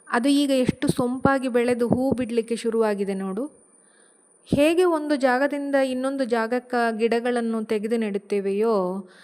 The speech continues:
ಹಾಗೆ ಹೆಣ್ಣು ಮಕ್ಕಳು ಕೂಡ ತವರು ಮನೆಯಿಂದ ಗಂಡನ ಮನೆಗೆ ಹೋಗುವುದು ಸಹಜ. ತವರು ಮನೆಯನ್ನು, ಗಂಡನ ಮನೆಯನ್ನು ಬೆಳಗಿಸುವ ಸಾಮರ್ಥ್ಯ ಹೆಣ್ಣು ಮಕ್ಕಳಿಗೆ ಮಾತ್ರ ಲಭಿಸಿದ್ದು," ಅಜ್ಜಿ ಹೆಮ್ಮೆಯಿಂದ ಹೇಳಿದಳು.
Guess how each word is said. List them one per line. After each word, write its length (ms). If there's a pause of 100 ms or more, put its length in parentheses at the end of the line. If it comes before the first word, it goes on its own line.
(160)
ಹಾಗೆ 400
ಹೆಣ್ಣು 320
ಮಕ್ಕಳು 360
ಕೂಡ 240 (160)
ತವರು 440
ಮನೆಯಿಂದ 420
ಗಂಡನ 440
ಮನೆಗೆ 300
ಹೋಗುವುದು 560
ಸಹಜ. 500 (1000)
ತವರು 380
ಮನೆಯನ್ನು, 600
ಗಂಡನ 380
ಮನೆಯನ್ನು 520
ಬೆಳಗಿಸುವ 600
ಸಾಮರ್ಥ್ಯ 760 (420)
ಹೆಣ್ಣು 340
ಮಕ್ಕಳಿಗೆ 460
ಮಾತ್ರ 560
ಲಭಿಸಿದ್ದು," 600 (420)
ಅಜ್ಜಿ 320
ಹೆಮ್ಮೆಯಿಂದ 640
ಹೇಳಿದಳು. 500